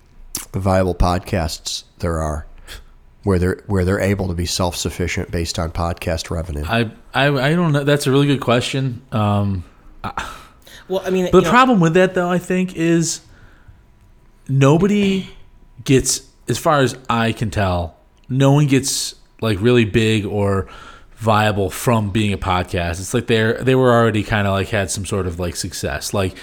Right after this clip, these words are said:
Speaker 1: There's a couple. Um, uh, one of them is The Nerdist.
Speaker 2: Okay.
Speaker 1: Um, that's the guy that did The Talking Dead. What's his name? Uh, I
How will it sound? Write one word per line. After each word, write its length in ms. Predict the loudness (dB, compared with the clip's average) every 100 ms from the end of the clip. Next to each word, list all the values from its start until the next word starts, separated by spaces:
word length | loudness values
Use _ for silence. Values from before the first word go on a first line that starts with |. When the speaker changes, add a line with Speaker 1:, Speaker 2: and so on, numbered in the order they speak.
| -8 -4
Speaker 1:
There's 180 | -2
a 40 | -2
couple. 460 | -2 0 0 -2 -2
Um, 500 | -2 0 -2 -4 -10 -18 _ _ _ -14 -14 _ -4
uh, 320 | -2 0 -2
one 220 | -2 -2
of 80 | 0
them 200 | 0 0
is 200 | -2 -2
The 80 | -4
Nerdist. 540 | -4 -4 -4 -8 -14 -18 _ -20 -20 _ _ -8
Speaker 2:
Okay. 340 | -4 0 -2 -4 -16 -20 -8
Speaker 1:
Um, 420 | -2 0 0 -4 -8 _ _ -6
that's 260 | -4 -4
the 100 | -6
guy 260 | -2 0 0
that 440 | -2 -6 -8 -14 -6
did 160 | -6
The 80 | -6
Talking 440 | -4 -4 -4 -6 -6
Dead. 200 | -4 -4
What's 200 | -6 -6
his 120 | -6
name? 340 | -6 -6 -8 -14 _ -20 -20 _ _ _ _
Uh, 400 | -4 -2 -4
I 0 | -6